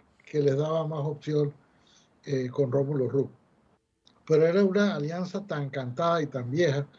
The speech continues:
que yo no sé cuánto ha aumentado, digamos, el caudal de esta alianza, porque, eh, es ya un lugar común decir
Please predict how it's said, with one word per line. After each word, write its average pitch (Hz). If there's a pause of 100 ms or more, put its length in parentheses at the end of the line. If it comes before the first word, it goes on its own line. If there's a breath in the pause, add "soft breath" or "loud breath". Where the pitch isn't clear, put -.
(560 loud breath)
que 147 (440)
yo 175
no 202
sé 208
cuánto 196
ha 196 (1500)
aumentado, 156 (340)
digamos, 143
el 147
caudal 143 (540 soft breath)
de 139
esta 156
alianza, 139
porque, 123 (400)
eh, 120 (320)
es 143 (480 soft breath)
ya 143
un 156
lugar 156
común 160
decir 151